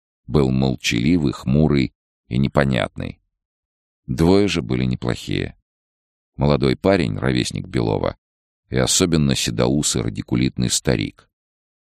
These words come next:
Тот пару раз его и сынком назвал. Пол в камере полагалось мыть раз в три дня, но Белов, когда дежурили хорошие, просил тряпку и ведро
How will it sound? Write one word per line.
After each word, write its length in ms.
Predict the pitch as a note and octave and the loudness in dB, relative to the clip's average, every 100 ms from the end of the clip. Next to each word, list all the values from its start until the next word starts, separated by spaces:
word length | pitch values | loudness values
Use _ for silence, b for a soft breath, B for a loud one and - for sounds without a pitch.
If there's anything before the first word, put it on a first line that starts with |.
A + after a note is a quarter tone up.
| _ _ _ _ - | _ _ _ _ 0
Тот 280 | G2 - | 2 2
пару 280 | - D2+ C2 | 0 0 2
раз 300 | A#1+ C2+ - | 0 0 0
его 220 | A#1 A#1 | -2 -2
и 40 | B1 | -2
сынком 600 | - B1+ A#1 A#1+ G1+ G1+ | 0 -2 -2 -2 -2 -2
назвал. 560 | G1+ G1+ G1+ G1+ G1+ _ _ _ _ _ _ _ _ _ - | -6 -6 -6 -6 -8 _ _ _ _ _ _ _ _ _ 0
Пол 180 | G2+ G2 | 2 2
в 120 | - | 0
камере 380 | G2+ F2+ E2 D2 | 0 2 2 0
полагалось 540 | C#2+ C#2 C2+ C#2 - | 0 -2 0 -2 0
мыть 240 | C#2+ C2+ B1+ | -2 -2 -2
раз 240 | C2+ - | -2 -4
в 100 | - | -4
три 160 | C#2 C2+ | -6 -2
дня, 380 | C2+ C#2 G1+ - _ _ - | 0 0 0 -6 _ _ -4
но 120 | E2+ | -4
Белов, 480 | D2 D2+ D2 E2 - | 0 0 4 2 0
когда 260 | A1+ A1 | -10 -8
дежурили 560 | G#1+ B1 A1 C2 G#1+ G1+ | -6 -6 -2 -2 -2 -4
хорошие, 640 | - A1 B1+ D#2 - A1 | -4 -4 -2 -4 -4 -4
просил 520 | - - - - B1+ G1+ | -2 -4 -2 0 0 -2
тряпку 520 | B1 B1 A1 - G#1+ | -2 -2 -2 -4 -4
и 100 | G1+ | -4
ведро 540 | G1+ G1+ B1 D#2+ F2 | -4 -4 2 2 2